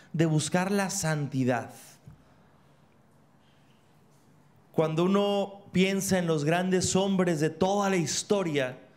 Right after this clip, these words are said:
y se pone a tratar de recordar nombres importantes, no sé si les pasa a ustedes, pero a mí la gente más importante que se viene a la mente son los grandes santos, los hombres que han hecho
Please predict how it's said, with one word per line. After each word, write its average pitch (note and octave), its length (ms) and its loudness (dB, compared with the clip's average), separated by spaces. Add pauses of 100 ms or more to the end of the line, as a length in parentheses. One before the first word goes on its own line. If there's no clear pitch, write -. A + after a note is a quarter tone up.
(680)
y E3+ 80 4
se - 160 4
pone G#3+ 260 0
a A#3+ 300 -4
tratar G3 440 -2
de A3+ 100 2
recordar F#3+ 680 0
nombres F#3+ 460 0
importantes, D#3+ 1120 -2 (920)
no D3 120 2
sé D#3 60 -6
si G#3+ 80 -2
les G#3+ 100 2
pasa F3 200 -2
a - 20 -2
ustedes, D3+ 680 -2 (460)
pero C#3+ 140 0
a C#3 60 0
mí D3+ 100 -4
la E3 140 -2
gente E3 320 -4
más D3+ 240 -4
importante C#3+ 440 -4
que D#3 100 -6
se C#3 120 -6
viene C#3+ 160 -2
a - 20 0
la C#3 60 -2
mente D3 320 -2
son D3+ 220 -4
los D3 180 -2
grandes D3 420 -2
santos, C#3 720 -6 (720)
los D3 220 0
hombres F#3+ 260 0
que G3 80 0
han F3+ 80 0
hecho F#3+ 420 -2